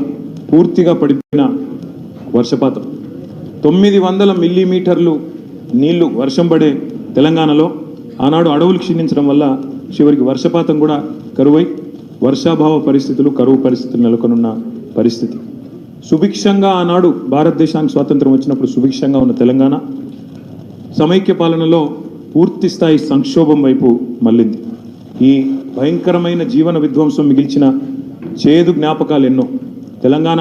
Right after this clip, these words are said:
అంటేనే నెర్రెలు బారిన నీళ్ళలు, నెత్తురు గారిన నీళ్ళలు అన్నట్టుగా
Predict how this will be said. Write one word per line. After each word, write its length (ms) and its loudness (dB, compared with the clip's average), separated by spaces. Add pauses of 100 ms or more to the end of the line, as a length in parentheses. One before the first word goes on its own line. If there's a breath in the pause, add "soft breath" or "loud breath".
అంటేనే 360 0 (600)
నెర్రెలు 360 4
బారిన 440 0
నీళ్ళలు, 300 6 (680)
నెత్తురు 340 4
గారిన 320 0
నీళ్ళలు 360 4
అన్నట్టుగా 420 2